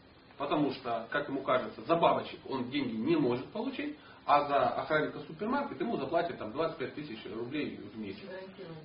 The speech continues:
Speaker 1: Гарантированно, да. И вот он, он придёт там третьего числа, ему дадут, он пойдёт, заплатит там, и тому подобное. То есть человек, э, ну,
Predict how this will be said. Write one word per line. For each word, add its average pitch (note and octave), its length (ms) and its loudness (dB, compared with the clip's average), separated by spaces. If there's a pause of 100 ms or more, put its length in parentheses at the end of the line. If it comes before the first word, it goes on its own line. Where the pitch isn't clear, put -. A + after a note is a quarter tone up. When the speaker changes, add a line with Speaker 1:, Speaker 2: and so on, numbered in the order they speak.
(120)
Speaker 1:
Гарантированно, C3 760 2 (120)
да. A#2+ 240 6
И - 20 -2
вот D#3+ 160 -4
он, D#3 120 0
он F3 140 4
придёт C#4 360 2
там C3 140 -2
третьего A#2+ 380 -4
числа, B2 300 -6
ему E3 220 0
дадут, A2 440 -6
он F#3+ 140 -2
пойдёт, D#3 300 0
заплатит B2 500 2
там, G#2+ 180 -10
и A2 40 -10
тому C#3+ 240 -10
подобное. A2 440 -10 (340)
То B2 80 -4
есть B2 140 -4 (360)
человек, A#3+ 360 0
э, E3+ 40 0
ну, D#3+ 680 2